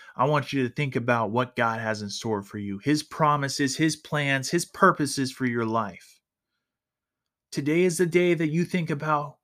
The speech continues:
who God has called you to be, what he has called you to be. He has called you to be a Christian. Do you know what a Christian is? A Christian is like Christ. Men, you've seen how Jesus walked in this world,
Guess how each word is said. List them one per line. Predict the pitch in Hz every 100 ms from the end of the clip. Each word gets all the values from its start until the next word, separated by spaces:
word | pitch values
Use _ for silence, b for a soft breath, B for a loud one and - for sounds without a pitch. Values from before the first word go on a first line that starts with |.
| _
who | - 240 220 160
God | 143 139 131
has | 127
called | - 139 131
you | 127
to | 113
be, | 104 107 101 B B -
what | 139 196 240 -
he | - 175
has | 139
called | - 160 147 135
you | 131
to | 120
be. | 117 104 98 B B
He | 185
has | 202
called | - 208 185 165
you |
to | 196
be | 170
a | 156
Christian. | - 214 202 - 143
Do | 95 - B B 160
you |
know | 180
what | 165
a |
Christian | 208 214 196 196
is? | 226 208 B B -
A | -
Christian | 214 214 - 190
is | 120 107
like | 107 135 170 170 - -
Christ. | - 143 117 - - - _ _ _ _ _ _ _ _ _ _ _ _ _ _ _ _ -
Men, | 139 185 180
you've | 196 202
seen | - 190
how | 165 170 143 123 B B
Jesus | - 190 156 147
walked | 156 156 147
in | 143
this | 131 131
world, | 131 143 160